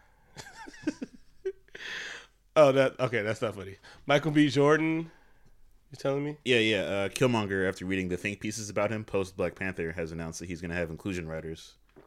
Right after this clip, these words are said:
Speaker 2: Um,
Speaker 1: Clause
Speaker 2: for,
Speaker 1: in his contract?
Speaker 2: for all his films for his production company.
Speaker 1: Mm-hmm.
Speaker 2: Which means that actors and act-,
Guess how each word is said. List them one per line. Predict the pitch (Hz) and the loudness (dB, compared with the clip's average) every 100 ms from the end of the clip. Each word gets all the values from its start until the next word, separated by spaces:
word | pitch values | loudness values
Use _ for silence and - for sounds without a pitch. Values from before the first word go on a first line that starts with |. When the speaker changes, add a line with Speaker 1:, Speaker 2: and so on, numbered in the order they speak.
| _ _ _ _ _ _ _ _ | _ _ _ _ _ _ _ _
Speaker 2:
Um, | 80 80 80 82 90 - _ _ _ - | -12 -10 -10 -12 -14 -20 _ _ _ -16
Speaker 1:
Clause | - 117 110 | -6 -4 -4
Speaker 2:
for, | |
Speaker 1:
in | 104 | -8
his | 101 | -10
contract? | 101 107 113 117 | -10 -12 -10 -6
Speaker 2:
for | 120 | -2
all | 90 107 | 2 2
his | 107 95 | 0 -4
films | 95 92 90 - - - | -6 -6 -6 -10 -14 -20
for | - 101 90 | -10 -6 -4
his | 90 | -4
production | - - 82 82 78 | -6 -10 -10 -10 -14
company. | - 82 73 73 73 - - _ _ _ | -14 -14 -14 -16 -18 -20 -20 _ _ _
Speaker 1:
Mm-hmm. | 110 95 95 107 _ _ _ _ _ _ | -16 -14 -16 -20 _ _ _ _ _ _
Speaker 2:
Which | 85 - | -12 -6
means | 95 85 | -6 -4
that | 85 80 | -6 -6
actors | 82 87 85 | -6 -6 -8
and | 82 | -8
act-, | 82 - | -10 -12